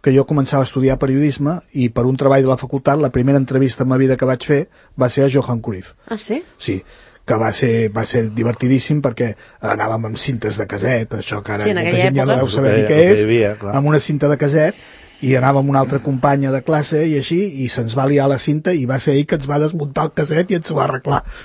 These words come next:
Speaker 1: Vull dir que, bueno, un xou, però molt bé, molt bé. La veritat és un personatge, jo, pel tracte que vaig tindre amb ell, molt directe, i no dic d'amistat, perquè tampoc es pot dir d'amistat, però sí de relació professional,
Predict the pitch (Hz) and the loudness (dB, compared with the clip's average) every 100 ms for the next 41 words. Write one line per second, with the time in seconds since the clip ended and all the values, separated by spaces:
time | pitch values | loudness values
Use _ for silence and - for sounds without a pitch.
0 | - - - _ _ _ - 113 117 113 | -20 -20 -20 _ _ _ -4 -2 0 0
1 | 110 107 98 98 - 101 101 101 113 127 | 0 0 -4 -6 -6 -6 -8 -4 0 0
2 | 92 90 95 85 82 - - 110 107 104 | -2 -8 -10 -10 -12 -14 -10 -4 -4 -2
3 | 110 120 123 120 110 117 117 143 120 113 | -2 -2 -2 -4 -4 -6 -4 -2 0 0
4 | 123 - - - - - 131 123 131 123 | -2 -8 -20 -10 -6 -2 0 0 -2 -2
5 | - 120 113 117 123 127 120 117 120 - | -2 -6 -2 0 2 2 2 -2 -4 -4
6 | 165 - - _ _ _ - 127 113 110 | -4 -6 -20 _ _ _ -6 -2 -2 -4
7 | 101 - - - 101 104 101 104 - 139 | -8 -14 -18 -10 -8 -6 -6 -8 -6 -6
8 | 113 95 98 98 110 - 107 104 104 104 | -4 -8 -8 -6 -6 -6 -6 -4 -4 -6
9 | - 127 - 104 92 113 104 104 101 - | -6 -6 -4 -8 -6 -4 -4 -4 -6 -4
10 | 120 117 107 107 113 104 123 | -6 -4 -6 -6 -6 -4 -4